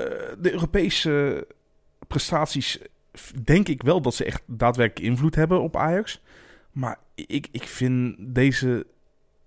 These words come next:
deze wedstrijd tegen Real Madrid vind ik zo gedenkwaardig dat ik, eh, natu-, natuurlijk is voor mij het seizoen in feite mislukt als Ajax geen titel haalt. Maar ik heb wel een hele grote asterix achter dat seizoen, net zoals dat ik dat met Peter Bos heb.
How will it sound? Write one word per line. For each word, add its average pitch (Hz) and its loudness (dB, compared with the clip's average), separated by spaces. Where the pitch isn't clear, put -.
deze 127 2
wedstrijd 120 -2
tegen 120 -2
Real 123 2
Madrid 123 -2
vind 123 -2
ik - -6
zo 156 2
gedenkwaardig 123 2
dat 131 2
ik, - -6
eh, - -12
natu-, 143 2
natuurlijk 185 0
is 170 -2
voor 151 -2
mij 160 2
het 139 0
seizoen - -4
in 160 -6
feite 143 -4
mislukt 143 0
als - 0
Ajax 120 0
geen 113 -4
titel 190 -2
haalt. 208 -2
Maar 143 2
ik 156 -2
heb 135 2
wel 151 0
een 165 4
hele 151 4
grote 139 0
asterix - -2
achter - -10
dat 120 -2
seizoen, 131 -2
net 143 0
zoals 131 -4
dat 123 -2
ik 120 -12
dat 120 -4
met 123 -4
Peter 123 -2
Bos 131 -2
heb. - -10